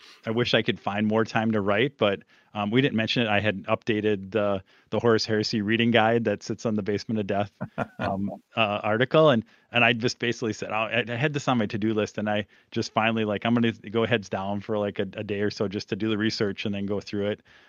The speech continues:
Speaker 1: Um, and I just found the amount of joy, again, because I think that's something that's kinda out there. Um, the amount, you know, I'm always just amazed at the amount of hits that, <laughs> that, that, that list gets. And, and I do get, you know, people do comment and I get responses on that.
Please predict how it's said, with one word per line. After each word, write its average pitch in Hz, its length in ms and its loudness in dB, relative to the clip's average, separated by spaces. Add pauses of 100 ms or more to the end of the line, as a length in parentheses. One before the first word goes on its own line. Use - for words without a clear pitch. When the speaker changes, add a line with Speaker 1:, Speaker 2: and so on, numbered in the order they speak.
(120)
Speaker 1:
Um, 107 180 -4
and 120 120 2
I 131 60 4
just 127 180 -2
found 117 180 0
the 113 40 2
amount 110 260 2
of 107 60 0
joy, 110 260 0
again, 131 260 4
because 117 240 0
I 113 80 0
think 127 160 -2
that's 117 200 0
something 113 320 -4
that's 104 180 -6
kinda 107 300 -4
out 113 180 0
there. 117 380 0 (400)
Um, 98 360 -6 (160)
the 120 120 2
amount, 107 340 0
you 110 60 -2
know, 101 100 -2
I'm 107 240 0
always 117 340 4
just - 240 -6
amazed 101 420 -4
at 101 100 -4
the 104 80 -8
amount 95 280 -6
of 98 80 -6
hits - 260 -4
that, 113 180 2
<laughs> - 120 -16
that, 135 400 2 (240)
that, 135 180 4
that 120 200 2
list 123 300 0
gets. 160 320 2
And, 113 180 4
and 127 220 2
I 127 80 4
do 135 160 4
get, 135 240 4
you 135 100 4
know, 120 100 4
people 143 280 0
do 120 160 -2
comment 123 540 0
and 107 120 0
I 107 120 0
get 101 220 -6
responses 110 580 -4
on 113 160 0
that. 110 260 -2